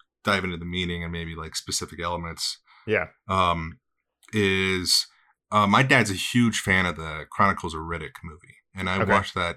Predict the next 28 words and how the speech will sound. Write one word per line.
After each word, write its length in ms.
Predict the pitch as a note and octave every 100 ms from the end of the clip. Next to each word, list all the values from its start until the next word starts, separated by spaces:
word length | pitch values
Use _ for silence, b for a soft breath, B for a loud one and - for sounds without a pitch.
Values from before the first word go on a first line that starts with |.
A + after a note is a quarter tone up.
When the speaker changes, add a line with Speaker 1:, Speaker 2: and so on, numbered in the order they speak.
| -
Speaker 1:
several 480 | - - A#2 G#2 F#2
times 340 | - E2+ D#2+
with 140 | D#2 -
him. 300 | D2+ C#2+ - b b b -
Speaker 2:
Yeah. 220 | F#2+ - -
Speaker 1:
And 480 | G#2 G2+ F#2+ F#2 - _ _ _ _ _ _ _ G#2+
when 160 | G#2+
you 120 | A2+ B2+
watch 300 | C#3 D3+ -
that 200 | A#2+ A2+
movie, 500 | G2+ F#2+ F#2 F2+ E2
it's 220 | G2+ - A#2
easy 500 | A#2+ A#2 A#2 G#2+ F2+ -
to 240 | G2 F#2+ F2
retroactively 920 | F2 F#2+ F#2+ E2 F2 - F#2 G#2 G#2 F2+
make 300 | E2 F2 - - _ _ _ -
Riddick 340 | F#2+ F#2 G2+ - -
the 160 | G2+ F#2
main 220 | F2+ F2+
ca-, 300 | - G2 F#2+ _
uh, 220 | F#2 E2+ E2 -
c-, 80 | - -
character 320 | - G2 -
of 60 | A#2
this 160 | A#2+ -
movie. 360 | B2+ C#3+ C3+ _ B B B B B
Speaker 2:
Sure. 160 | - G#2
Speaker 1:
But 80 | G2+